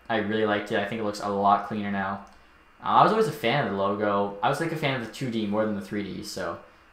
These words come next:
um, I definitely, yeah, definitely like that. Uh, Bozak <laughs> for a fifth. <sighs> You probably have to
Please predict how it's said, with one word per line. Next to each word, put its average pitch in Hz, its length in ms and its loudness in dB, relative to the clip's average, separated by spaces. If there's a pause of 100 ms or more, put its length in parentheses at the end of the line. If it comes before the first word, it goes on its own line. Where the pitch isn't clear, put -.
(140)
um, 85 320 -6 (120)
I 110 100 0
definitely, 101 400 -4 (320)
yeah, 104 200 -4 (100)
definitely 110 340 -2
like - 80 -8
that. 98 240 -4 (4000)
Uh, 104 180 -12
Bozak - 560 0
<laughs> - 0 -
for 127 280 -6
a 113 60 -2
fifth. - 460 -2 (1400)
<sighs> - 680 -14
You 131 60 -14
probably 151 200 6
have 156 80 4
to - 140 0